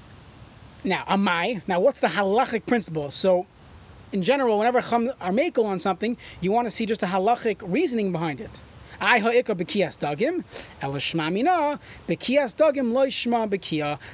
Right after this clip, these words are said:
Chacham say that when it comes to fish going underneath your mechitzais, we are not concerned about it. The Shulchan Aruch Harav explains, says, 'cause, uh, your,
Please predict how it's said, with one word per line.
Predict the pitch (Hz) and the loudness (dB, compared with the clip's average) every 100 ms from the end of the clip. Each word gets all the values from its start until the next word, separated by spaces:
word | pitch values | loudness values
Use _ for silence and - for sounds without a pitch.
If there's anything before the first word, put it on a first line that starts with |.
| - | -8
Chacham | - 240 302 262 233 - | -4 -2 0 0 -2 -8
say | - 240 226 | -2 2 4
that | 208 | 2
when | 185 | -2
it | 175 | -2
comes | 262 262 | -2 -2
to | - | -4
fish | 175 - 294 - - - - - | -8 -2 -2 -2 -6 -12 -20 -6
going | 208 269 269 | 0 0 0
underneath | 233 220 226 247 - | -2 0 0 -2 -2
your | 175 | -2
mechitzais, | 196 320 349 - 254 233 - - - - | -2 -2 -2 0 0 0 -6 -20 -20 -4
we | 196 | 0
are | 262 | 2
not | 233 240 | 2 0
concerned | 208 190 226 214 220 | 0 -2 0 -2 -2
about | 165 160 | -2 -2
it. | 135 | -2
The | 131 | -4
Shulchan | 160 269 254 | 0 0 2
Aruch | 254 226 | 0 2
Harav | 220 220 196 | 2 2 0
explains, | - - 175 240 - - - - | -4 -2 -2 -2 -8 -14 -14 -6
says, | 214 | -4
'cause, | 226 214 | 0 0
uh, | 254 | 0
your, | 254 | -2